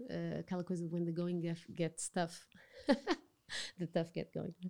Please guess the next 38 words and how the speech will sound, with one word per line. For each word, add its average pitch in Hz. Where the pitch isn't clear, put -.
E, 233
e 220
foi 233
um, 233
um 226
desses 226
momentos. 226
Foi 175
assim, 160
um, 160
eu 170
acho -
que -
vivi, 185
posso 180
dizer 190
que 180
vivi 175
duas 185
grandes 196
crises 196
empresariais. 196
Crises, 170
não 143
é 170
crises, 165
enfim, -
no 151
sentido 165
mais 160
dramático 160
do 196
termo, 165
mas 151
momentos 202
de 185
imensa 233
tensão. 170